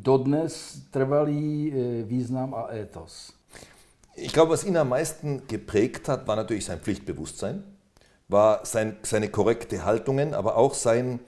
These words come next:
Speaker 2: äh, Detailwissen, das er eigentlich in jeder Frage, die an ihn herangetragen wurde,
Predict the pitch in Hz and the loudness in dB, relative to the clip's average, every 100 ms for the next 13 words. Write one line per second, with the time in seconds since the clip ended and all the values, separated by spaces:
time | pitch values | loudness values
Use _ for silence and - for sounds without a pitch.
0 | - - _ _ - 101 104 - - 110 | -20 -20 _ _ -2 0 0 -4 -4 -4
1 | - 120 147 107 98 - 95 90 92 - | 0 2 2 0 -2 -4 -8 -10 -10 -6
2 | 98 107 107 101 - 110 101 101 101 - | -4 -4 -6 -8 -10 -4 -2 -2 -4 -12
3 | _ - 92 85 120 143 131 - 80 104 | _ -14 -10 -2 2 2 0 -4 -2 0
4 | 139 143 135 - 110 107 98 98 117 117 | 0 -2 -4 -4 -4 -4 -4 -4 -4 -6
5 | 95 104 110 98 104 98 104 101 | -4 -6 -6 -6 -4 -2 -4 -6